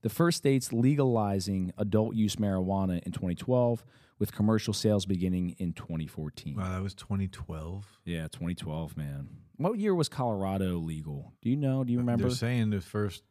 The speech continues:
Speaker 2: the fir-, it had to be around
Speaker 1: The
Speaker 2: twenty twelve.
Speaker 1: first, uh, the first state started
Speaker 2: Yeah.
Speaker 1: legalized. Yeah, adult use marijuana. Yeah, you're right. Twenty twenty, twenty twelve. But I feel like California and Colorado were even earlier
Speaker 2: It
Speaker 1: than
Speaker 2: wasn't
Speaker 1: that.
Speaker 2: California.
Speaker 1: No?
Speaker 2: No, it was, I think it was Colorado. Colorado was definitely first.
Speaker 1: <clears throat> Okay.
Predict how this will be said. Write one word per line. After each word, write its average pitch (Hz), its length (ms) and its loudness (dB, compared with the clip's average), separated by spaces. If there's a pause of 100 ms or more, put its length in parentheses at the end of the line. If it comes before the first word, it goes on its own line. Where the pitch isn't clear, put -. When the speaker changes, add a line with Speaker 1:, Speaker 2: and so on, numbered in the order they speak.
(140)
Speaker 2:
the 92 80 -6
fir-, - 220 -6
it - 20 0
had 107 160 0
to 113 60 -4
be 101 100 2
around 107 220 2
Speaker 1:
The - 40 -12
Speaker 2:
twenty 110 140 0
twelve. 117 300 4
Speaker 1:
first, - 220 -2
uh, 113 100 8
the 101 80 6
first 117 320 4
state 107 340 6
started 101 440 6
Speaker 2:
Yeah. 87 40 0
Speaker 1:
legalized. 82 460 0
Yeah, 104 140 4
adult 90 260 0
use 87 100 -4
marijuana. 80 320 -2
Yeah, 78 100 -2
you're 78 160 -6
right. 76 140 -6
Twenty - 180 -4
twenty, 85 220 -12 (160)
twenty 90 200 -6
twelve. - 280 -14 (180)
But - 80 0
I 147 40 4
feel 214 160 2
like 294 100 2
California 113 760 2
and 98 80 -2
Colorado 90 440 0
were 85 100 -2
even 82 480 -2 (260)
earlier 95 280 2
Speaker 2:
It - 20 2
Speaker 1:
than 104 80 4
Speaker 2:
wasn't 95 240 4
Speaker 1:
that. 78 60 -2
Speaker 2:
California. 85 600 -2 (140)
Speaker 1:
No? 95 320 4
Speaker 2:
No, 85 340 0
it 90 40 0
was, 101 240 0
I 110 140 0
think 107 160 2
it 104 40 6
was 95 140 2
Colorado. 98 580 -4
Colorado 113 440 -2
was 98 120 -4
definitely 95 300 0
first. 87 420 -6
Speaker 1:
<clears throat> 113 60 0
Okay. 107 280 2